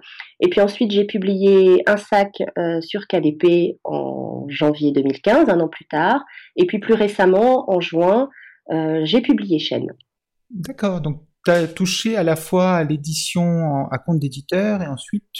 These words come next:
Speaker 2: tu es parti dans l'auto-édition. Euh, est-ce qu'il y a eu un rapport de cause à effet ou c'est juste, euh,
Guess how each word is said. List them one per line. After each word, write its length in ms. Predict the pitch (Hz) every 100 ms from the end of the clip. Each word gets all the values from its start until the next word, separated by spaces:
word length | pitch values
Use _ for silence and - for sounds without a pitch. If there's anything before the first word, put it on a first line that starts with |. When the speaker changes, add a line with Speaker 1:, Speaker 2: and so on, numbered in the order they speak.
| - _
Speaker 2:
tu 100 | -
es 40 |
parti 260 | 160 156 160
dans 80 | 156
l'auto-édition. 680 | 156 147 139 127 - 127 127 _ _ _ - - - _ _ 135
Euh, 340 | 123 123 123 -
est-ce 240 | 139 -
qu'il 400 | - 160 147 143
y 60 | 131
a 40 |
eu 220 | 131 143 139
un 260 | 127 127
rapport 380 | 120 135 139 156
de 100 | 151
cause 300 | 143 147 135
à 80 | 135
effet 500 | 135 - 214 302 302
ou 340 | 196 147 143 147
c'est 520 | 143 - 131 135 131
juste, 560 | 120 110 143 - - -
euh, 640 | 123 117 117 113 110 107